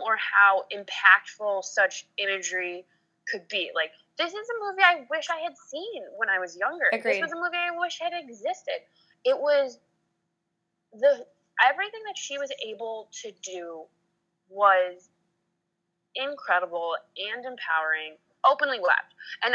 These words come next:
Speaker 1: I thought again on Monday, and I was, like, just as moved, but I had the realization the second time I watched it,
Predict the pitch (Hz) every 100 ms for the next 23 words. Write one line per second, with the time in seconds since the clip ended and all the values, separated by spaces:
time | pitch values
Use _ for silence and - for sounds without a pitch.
0 | - 311 349 339 294 277 233 233 359 427
1 | 226 208 208 - 202 - - 226 285 -
2 | - 226 226 220 196 208 196 175 - 190
3 | - - 233 226 262 294 359 359 330 277
4 | 226 233 214 190 202 214 208 190 170 165
5 | 170 170 - 180 170